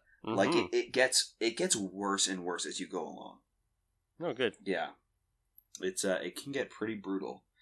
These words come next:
Speaker 1: But I recommend it.
Speaker 2: Mm-hmm.
Speaker 1: It's, it's very fun.
Speaker 2: Yeah,
Speaker 1: Uh, but
Speaker 2: I
Speaker 1: it can
Speaker 2: also
Speaker 1: be dark. Maybe that's why they
Speaker 2: Mm-hmm.
Speaker 1: called it The Dark Crystal.
Speaker 2: Mm, maybe.
Speaker 1: Mm.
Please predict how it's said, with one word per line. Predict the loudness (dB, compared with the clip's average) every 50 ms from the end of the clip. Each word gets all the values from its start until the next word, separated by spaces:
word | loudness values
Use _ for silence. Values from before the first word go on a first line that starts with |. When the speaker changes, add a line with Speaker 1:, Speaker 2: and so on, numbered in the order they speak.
| -20 -14 _
Speaker 1:
But | 2 6 8
I | 10 10
recommend | 12 10 8 6 6 4 4 4 2
it. | 0 0
Speaker 2:
Mm-hmm. | 0 2
Speaker 1:
It's, | 2 2
it's | 0 0 0 0
very | -4 -2 2 4 6 6 6 6 4 0
fun. | -2 -2 0 0 -2 -2 -4 -10 -14 -18 _ _ _ _ _ _ _ _ _ _ _ _ _ _ _ _ _ _ -4 0
Speaker 2:
Yeah, | 2 2
Speaker 1:
Uh, | 2
but | 2 2 0
Speaker 2:
I | 2
Speaker 1:
it | 0
can | 0 -2
Speaker 2:
also | -2 -2
Speaker 1:
be | -2 -2 0
dark. | 2 2 2 2 0 -2 -6 -12 -14 -16 _ _ _ _ _ _ -8
Maybe | -6 -2 -2 -2
that's | -2 -2 -4
why | -8 -6
they | -4 -4
Speaker 2:
Mm-hmm. | -4 -2
Speaker 1:
called | -4 -4 -4
it | -4 -4 -4
The | -6
Dark | -6 -6 -8 -10 -12
Crystal. | -16 -14 -14 -14 -14 -14 -16 -18 -18 _ _ _ _ _ _ _ _ _ _ _ _ _ -8
Speaker 2:
Mm, | -6 -4 -2 -2 -4 -4
maybe. | -4 -6 -4 -6 -8 -8 _ _ _ _ -20
Speaker 1:
Mm. | -18 -16 -14 -14 -14 -14 -16 -20